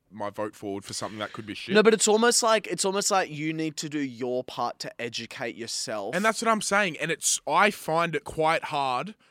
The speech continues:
Speaker 1: to really know what each party's about.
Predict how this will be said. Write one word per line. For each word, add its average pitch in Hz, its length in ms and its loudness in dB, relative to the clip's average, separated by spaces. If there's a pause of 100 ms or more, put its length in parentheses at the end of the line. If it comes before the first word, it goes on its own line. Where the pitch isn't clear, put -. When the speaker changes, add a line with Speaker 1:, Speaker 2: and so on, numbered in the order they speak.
(120)
Speaker 1:
to 165 120 -4
really 156 480 2
know 143 220 0
what 135 160 -2
each 127 280 -8
party's 120 360 -4
about. 101 380 -8